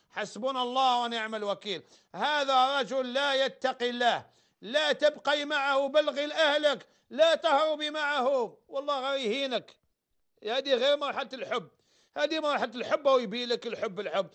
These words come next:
نهار يجيبك ويشبع وخلاص ويدي يقوتي ويمل، يبدأ يقول لك: "أنت اللي هربتي وجيتي عندي".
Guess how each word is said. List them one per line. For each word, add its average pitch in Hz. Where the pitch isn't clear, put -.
نهار 285
يجيبك 262
ويشبع 254
وخلاص 240
ويدي 233
يقوتي 247
ويمل، 262
يبدأ 240
يقول 247
لك: 233
"أنت 226
اللي 269
هربتي 233
وجيتي 214
عندي". 160